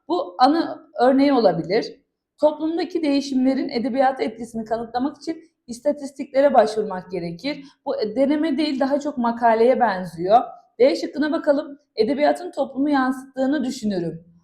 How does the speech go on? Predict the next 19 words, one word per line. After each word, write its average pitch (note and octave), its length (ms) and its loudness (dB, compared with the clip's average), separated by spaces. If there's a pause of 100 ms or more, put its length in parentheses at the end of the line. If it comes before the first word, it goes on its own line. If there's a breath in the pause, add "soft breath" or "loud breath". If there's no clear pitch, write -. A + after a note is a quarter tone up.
(220)
Ama C4+ 280 2
bu E4 100 4
yansımanın A#3 680 0
kimi C#4+ 280 -2
zaman A#3+ 380 -2
bulanık B3+ 340 -2
olduğunu A#3 420 0
da D4+ 120 -6
kabul A#3 240 -6
etmek A#3+ 540 -2
gerekir." F#3 420 -2 (320 soft breath)
Kendi C#4 360 4
düşüncelerinden D4+ 760 0
yola D4+ 300 -2
çıkmış, - 440 -8
"Ben G#3 220 2
böyle A#3 320 2
düşünüyorum." C#4+ 640 -4
demiş. C#4+ 260 -2